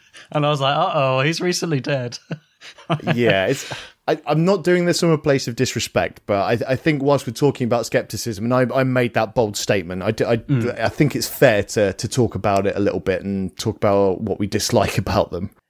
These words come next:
Speaker 1: But Okura himself is a fascinating man. So yeah, let, let's continue. So he, he wanted to walk in his grandmother's footsteps. Was it his grandmother?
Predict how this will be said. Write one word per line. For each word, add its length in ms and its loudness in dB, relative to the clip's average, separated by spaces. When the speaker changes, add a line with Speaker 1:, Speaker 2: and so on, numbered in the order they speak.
Speaker 1:
But 260 0
Okura 480 0
himself 380 0
is 160 0
a 40 -6
fascinating 460 -2
man. 200 -4
So 100 -2
yeah, 200 2
let, 180 -2
let's 180 0
continue. 420 -2
So 160 -2
he, 280 0
he 120 2
wanted 500 0
to 60 -12
walk 340 0
in 120 2
his 160 -2
grandmother's 500 -2
footsteps. 300 -6
Was 100 2
it 40 2
his 120 -2
grandmother? 500 0